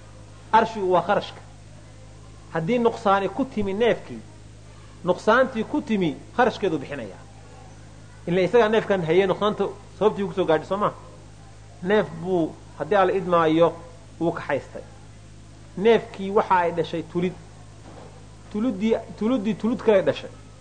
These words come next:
Qaalin bay dhashay, qaalintii buu ka qashay. Ama waa iibsaday. Soo nuqsaan halkaasi ma iman. Isagaa lacagteeda laga rabaa. Maalintuu tuludda soo wareejiyo, neefka ay dhashay kharashkiisina wuu bixinayaa. Waa fahamtay, soo ma? Ama lug bay ka jabtay.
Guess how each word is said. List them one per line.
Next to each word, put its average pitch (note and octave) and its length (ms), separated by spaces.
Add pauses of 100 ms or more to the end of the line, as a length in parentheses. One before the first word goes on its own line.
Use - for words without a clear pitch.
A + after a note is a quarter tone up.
(160)
Qaalin F3+ 280
bay G3 120
dhashay, F3 280
qaalintii F3+ 360
buu E3 100
ka D#3+ 100
qashay. - 280 (320)
Ama E3+ 140
waa G3+ 160
iibsaday. C3 440 (880)
Soo F#3 100
nuqsaan G3 340
halkaasi G#3 320
ma G3+ 80
iman. D#3 220 (840)
Isagaa G3 320
lacagteeda F3+ 420
laga D#3+ 140
rabaa. D#3 140
Maalintuu F#3 400
tuludda G3+ 340
soo A#3+ 240
wareejiyo, E3 540 (480)
neefka A3 300
ay G3+ 100
dhashay F3+ 200
kharashkiisina G3+ 460
wuu E3 60
bixinayaa. C#3 460 (1160)
Waa G3+ 120
fahamtay, G3 240
soo A3 120
ma? A3 180 (1500)
Ama G3 220
lug A#3+ 220
bay A3+ 160
ka A#3+ 140
jabtay. - 400